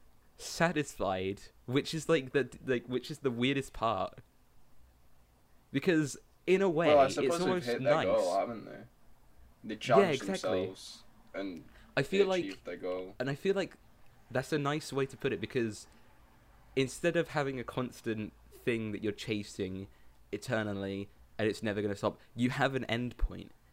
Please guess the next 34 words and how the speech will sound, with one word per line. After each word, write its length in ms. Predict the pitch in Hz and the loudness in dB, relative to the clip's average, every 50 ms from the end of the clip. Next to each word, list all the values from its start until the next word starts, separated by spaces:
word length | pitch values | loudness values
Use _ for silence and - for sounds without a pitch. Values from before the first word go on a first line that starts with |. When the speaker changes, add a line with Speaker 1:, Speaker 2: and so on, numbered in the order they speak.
| _ - - | _ -4 -2
Speaker 1:
And, 160 | 123 127 127 | 0 0 2
like, 200 | 127 123 107 117 | 0 -2 0 0
when 160 | 123 127 139 | 0 0 2
you 80 | 139 131 | 0 0
have 200 | - 135 135 139 | 0 0 0 0
an 100 | 139 - | -2 -2
end 300 | - 117 120 127 123 113 | -2 -4 -4 -4 -6 -8
point, 260 | - - 95 92 - | -8 -6 -6 -6 -4
you 100 | 107 110 | -4 -4
can 140 | - 127 123 | -4 -2 -2
almost, 340 | 123 123 117 110 - - - - - - - - | 0 0 0 -2 -4 -8 -18 -20 -20 -20 -12 -6
you 120 | - 120 | -4 -4
f-, 100 | 117 - | -2 -2
it, 260 | - - - 131 - - - - | -2 -2 -2 -2 -2 -4 -8 -4
it's 180 | - 127 - - - | -4 -4 -4 -4 -8
easier 400 | 135 131 131 127 120 135 135 123 | -6 -4 -4 -2 0 2 0 0
to 160 | - - 127 | 0 0 -2
work 280 | 107 113 120 110 - - | 0 2 2 0 0 -4
towards 440 | - - 110 110 110 117 113 - - - - | -6 -6 -4 0 0 0 -2 -2 -6 -14 -12
that, 160 | - 85 - - - - - - | -10 -12 -12 -12 -20 -20 -12 -8
I 100 | 95 92 | -8 -8
feel 200 | - - 98 92 | -6 -6 -6 -6
like. 200 | 92 90 - - - - - | -6 -8 -10 -10 -14 -18 -8
Speaker 2:
That's 180 | - - - - | -2 -2 -2 -2
true. 300 | - - - - - - - - - - - - - - - - | -2 -8 -12 -14 -14 -16 -16 -20 -20 -20 -20 -20 -20 -20 -16 -6
So 160 | - - 151 | -2 2 4
what's 220 | 147 175 190 185 - | 4 4 4 4 6
your 240 | 139 143 160 - | 6 6 6 6
end 180 | 123 110 101 - | 4 0 -4 -6
point, 260 | 107 101 95 98 98 | -6 -6 -6 -6 -8
then? 200 | 98 101 104 113 - _ - _ _ - - - - - - - - _ _ - - - - - - - | -14 -14 -14 -16 -20 _ -20 _ _ -20 -20 -20 -20 -20 -20 -20 -20 _ _ -20 -20 -20 -20 -16 -6 -2
Speaker 1:
That's 220 | 143 160 131 - | -2 0 0 -2
the 100 | - 127 | -2 -2
thing. 440 | 117 - 175 175 143 95 92 90 92 | -2 0 0 0 0 0 -2 -4 -8